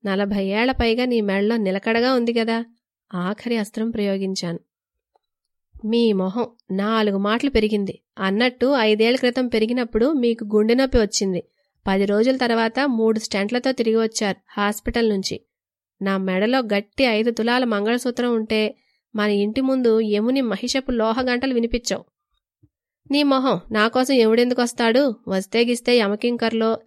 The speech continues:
చివరి ర్యాంక్ వాడో వస్తాడు. మళ్ళీ మీ మొహమే. నా మంగళసూత్రం మహిమ వల్ల, నా పాతివ్రత్య ప్రభావం వల్ల యముడే రావాలి. పతివ్రతామణుల మంగళసూత్రం తెంపడానికి అత్యున్నత అధికారి వస్తాడు.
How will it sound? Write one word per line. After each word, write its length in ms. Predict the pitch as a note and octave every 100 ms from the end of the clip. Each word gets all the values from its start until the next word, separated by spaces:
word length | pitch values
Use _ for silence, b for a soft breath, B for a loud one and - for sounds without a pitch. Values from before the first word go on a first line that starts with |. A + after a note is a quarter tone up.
| - G#3
చివరి 200 | G#3 A#3
ర్యాంక్ 260 | A#3+ A#3
వాడో 280 | A3+ A3+ C4+
వస్తాడు. 400 | A#3+ - G3 F#3+ _ _ _ _ _ _ _
మళ్ళీ 360 | G#3 G#3 G#3 B3+
మీ 160 | C4 B3
మొహమే. 420 | A3 G#3 G#3+ - _ _
నా 140 | G3 F#3+
మంగళసూత్రం 760 | F3+ D#3+ G#3 C#4 C#4+ C4 A#3+
మహిమ 360 | G#3 A3 A#3+ A3+
వల్ల, 320 | G3+ A3 D#4 -
నా 180 | F#3+ F#3
పాతివ్రత్య 760 | - F3+ G#3 C#4 B3+ B3+ B3+
ప్రభావం 640 | G3+ F3 E3 G3+ B3 C4 A#3+
వల్ల 320 | G#3+ G3+ G3 -
యముడే 500 | G#3 G#3 G#3 G3 A3
రావాలి. 440 | A#3+ G3+ G3 F#3 - _ _ _ _ -
పతివ్రతామణుల 840 | G3 A#3 C4 C4 C4 C4+ C4 C4 B3
మంగళసూత్రం 680 | G#3 G3 A3+ C4+ C4+ C4
తెంపడానికి 800 | B3+ A3 A3+ B3 A#3+ A3 B3+ D#4+ b b _
అత్యున్నత 600 | G3 _ - B3 A#3+ B3
అధికారి 400 | A3+ A3 B3+ B3+
వస్తాడు. 480 | A3+ G#3+ - G3